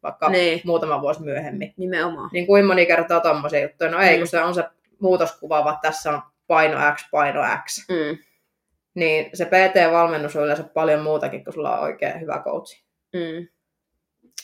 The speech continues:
Speaker 1: Niin.
Speaker 2: Kyllä, se antaa muutakin kuin se ulkoisen muutoksen.
Speaker 1: Mm. Et sillähän tavallaan toi nykydiettikulttuuri ajaa ja millä niinku noita myydään,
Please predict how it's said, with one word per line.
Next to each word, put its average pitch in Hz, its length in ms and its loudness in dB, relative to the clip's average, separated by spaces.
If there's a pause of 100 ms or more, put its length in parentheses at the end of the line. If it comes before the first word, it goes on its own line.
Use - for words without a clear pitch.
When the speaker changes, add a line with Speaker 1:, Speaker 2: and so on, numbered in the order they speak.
Speaker 1:
Niin. 156 160 -6
Speaker 2:
Kyllä, 175 260 -6 (160)
se - 140 -6
antaa 185 360 0
muutakin 170 560 -4
kuin - 120 -12
se 160 200 -14 (1040)
ulkoisen 180 960 6
muutoksen. 170 1080 0 (280)
Speaker 1:
Mm. 180 280 -2 (280)
Et 170 140 -6
sillähän 170 380 4
tavallaan 185 360 4
toi 185 140 4
nykydiettikulttuuri 170 1080 2
ajaa 165 300 6
ja 147 100 6
millä 151 260 0
niinku 151 160 -2
noita 156 260 0
myydään, 156 640 -2